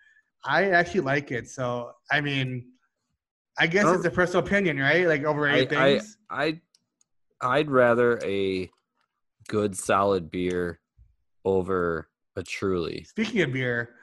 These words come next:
Speaker 1: I had a good, uh, P B R today. It was pretty classic. It was good.
Speaker 2: Nice. I haven't had P B R since the Cubs won in two thousand sixteen.
Speaker 1: Nice.
Speaker 2: That night, one of the neighbors came over and gave me a P B R, and, like, he was crying,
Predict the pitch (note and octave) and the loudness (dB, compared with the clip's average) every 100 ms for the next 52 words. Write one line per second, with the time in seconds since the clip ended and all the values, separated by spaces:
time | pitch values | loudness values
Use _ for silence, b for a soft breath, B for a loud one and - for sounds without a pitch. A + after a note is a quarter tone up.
0 | B B B C#3 C#3+ E3+ E3+ C#3+ D3 C#3 | B B B -2 2 4 4 2 2 2
1 | B2 - D3+ C#3+ C3+ D3+ C3+ A#2+ B2+ A2 | 0 -2 -6 -4 -2 -2 -2 -6 -10 -12
2 | G#2+ G#2 C3 C#3 C3+ - - C3 C#3 D3 | -14 -14 -12 -12 -14 -18 -14 -10 -8 -8
3 | C3+ - A#2 G#2 - B2+ A#2+ C#3 A#2 A#2+ | -8 -8 -14 -18 -16 -14 -10 -8 -10 -12
4 | C3 _ _ _ _ _ _ _ _ - | -20 _ _ _ _ _ _ _ _ -12
5 | E2+ D2+ - - - - - - F#2 F2+ | -10 -10 -12 -14 -14 -16 -16 -8 -4 -4
6 | F2 F2 E2+ E2 F#2+ F2 F2 F2 F2+ F2+ | -4 -6 -8 -8 -8 -6 -4 -2 -2 -2
7 | F2 - G#2 F#2 - A2 G#2+ G2 G#2+ A2 | -4 -8 -8 -8 -12 -8 -4 -4 -6 -8
8 | G#2 G#2+ G#2+ G#2 G2 - G#2 G2+ G2+ - | -2 0 0 -4 -6 -4 -2 -2 -4 -6
9 | G#2 - B2 G#2 E2 _ _ _ _ _ | -8 -4 -4 -4 -8 _ _ _ _ _
10 | _ - B2 A#2 G#2 - - _ F#2+ G#2+ | _ -14 -10 -10 -12 -20 -20 _ -2 -2
11 | A2+ A2+ G2 - G2+ G#2 G#2 G2+ G#2+ G#2+ | 0 2 0 -2 -4 0 0 2 4 4
12 | G2+ F2+ G#2 G2 F#2+ F#2 F#2 F#2 F#2 F2 | 4 -2 -6 -4 -4 -4 -2 -4 -4 -6
13 | - F#2+ F2 F2 E2 D#2 - _ _ _ | -8 -6 -4 -4 -4 -6 -12 _ _ _
14 | E2+ D#2+ E2+ - G#2 F#2 - F#2 F2 E2 | -12 -8 -6 -6 -4 -4 -4 -8 -8 -10
15 | D#2+ | -14